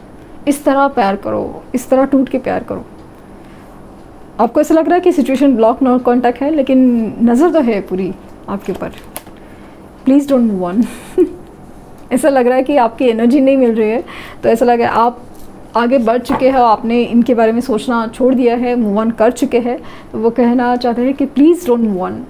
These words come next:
आप प्लीज छोड़ के मत जाइए। And, uh, I want to prove my love to you through actions। उनको पता है कि, uh, प्यार साबित करने के लिए कुछ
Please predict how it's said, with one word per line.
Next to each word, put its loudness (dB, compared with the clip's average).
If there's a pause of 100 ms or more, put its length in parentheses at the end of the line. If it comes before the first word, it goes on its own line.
(140)
आप -4 (180)
प्लीज 4 (360)
छोड़ -2
के -2
मत 0
जाइए। -4 (1700)
And, -6
uh, -2 (440)
I 2
want 2
to 0
prove 4
my 2
love -2
to 2
you 0
through -6
actions। -4 (880)
उनको 2
पता 0
है 2
कि, 4
uh, 4 (600)
प्यार 2
साबित 0
करने 2
के 0
लिए 2
कुछ -4